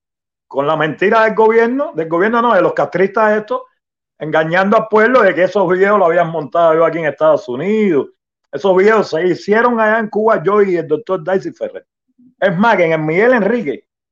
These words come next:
nos cayeron atrás la policía y tuvimos que correr, papa, que no fue fácil eso, pero le quito la cámara a Daisy y me mando a correr. Como yo estaba más joven que él, él se mete en un pasillo y se escondió en una casa y yo me tuve que subir por una azotea.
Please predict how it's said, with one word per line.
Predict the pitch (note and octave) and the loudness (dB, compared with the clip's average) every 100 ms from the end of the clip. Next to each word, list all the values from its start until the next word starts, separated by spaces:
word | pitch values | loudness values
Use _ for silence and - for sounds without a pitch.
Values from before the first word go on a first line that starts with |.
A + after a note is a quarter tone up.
| _ _ _ _ | _ _ _ _
nos | C#3 D3+ | -4 -2
cayeron | D#3 D#3 F#3+ A3+ | 0 2 2 2
atrás | F3 D3+ C#3+ C3 - _ _ _ _ _ | 2 0 0 0 -4 _ _ _ _ _
la | - A2+ | -8 -6
policía | A2+ A#2 G#2 D#3 C3 | -4 -4 -6 -6 -6
y | |
tuvimos | A2+ A2 D3 A3+ | -6 -6 -6 -4
que | G#3+ | -2
correr, | D#3+ C#3 F#3 G3+ | -2 -2 -2 -4
papa, | - A3 - - _ _ _ _ _ | -4 -4 -4 -12 _ _ _ _ _
que | C3 C3+ | -8 -6
no | E3+ | -4
fue | G3 G3+ | 0 0
fácil | G#3 G#3+ - D3+ C#3 | 0 -4 -4 -2 -2
eso, | - A#2+ | -4 -6
pero | B2+ D3 B2+ - _ _ | -4 -2 -4 -8 _ _
le | - D3+ | -6 -4
quito | F#3+ A3 | 0 2
la | G3+ | 2
cámara | G3+ G#3+ G#3 G3 | 2 0 2 2
a | G3 | 2
Daisy | G#3 G3+ B3 - _ _ _ _ _ _ - | 2 -2 -8 -18 _ _ _ _ _ _ -10
y | |
me | C#3 | -6
mando | D3 E3 G3 | -2 0 0
a | |
correr. | F#3 A3 A3 | 2 0 0
Como | F3 | 0
yo | C#3+ | 0
estaba | D#3+ F#3+ | 0 0
más | F#3+ F3+ | 2 2
joven | G3 G3+ - | 0 -2 -2
que | G#3 | -2
él, | G#3+ | -2
él | F3 | -2
se | D#3 | -2
mete | F3+ F#3+ | -2 -2
en | F#3+ | -4
un | F#3+ | -6
pasillo | - E3+ - A3 | -4 -4 -4 -2
y | G3+ | -4
se | D3+ | -4
escondió | - C#3+ E3 | -10 -8 -8
en | F#3 | -4
una | F3 | -4
casa | E3 A3 - | -2 -4 -4
y | |
yo | D#3 | -8
me | D#3+ | -6
tuve | D#3+ F3+ | -4 -4
que | E3 | -4
subir | - D#3+ E3+ | -6 -8 -6
por | F3 | -6
una | E3 | -6
azotea. | - D#3 G#3 | -6 -6 -4